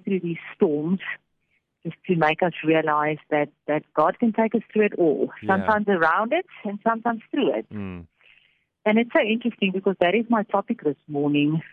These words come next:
Speaker 1: um, is I, I named it the spider web or a brick wall.
Speaker 2: Mm.
Speaker 1: And, um, it's very interesting, the story I'm gonna share with,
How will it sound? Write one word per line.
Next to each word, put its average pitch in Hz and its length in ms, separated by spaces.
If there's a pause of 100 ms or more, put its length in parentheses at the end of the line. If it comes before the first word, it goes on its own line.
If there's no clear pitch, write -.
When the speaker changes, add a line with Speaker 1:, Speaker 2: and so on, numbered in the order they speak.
(300)
Speaker 1:
um, 143 480 (680)
is 175 240 (680)
I, 160 240
I 165 140
named 190 440
it 175 220 (800)
the 180 80 (100)
spider 262 400
web 165 280 (320)
or 170 200
a 165 60
brick 180 360
wall. 143 560 (320)
Speaker 2:
Mm. 113 240 (920)
Speaker 1:
And, 170 340
um, 160 520
it's 202 140
very 190 260
interesting, 202 480
the 170 100 (120)
story 170 280
I'm 147 200
gonna 151 180 (160)
share 160 160
with, 143 140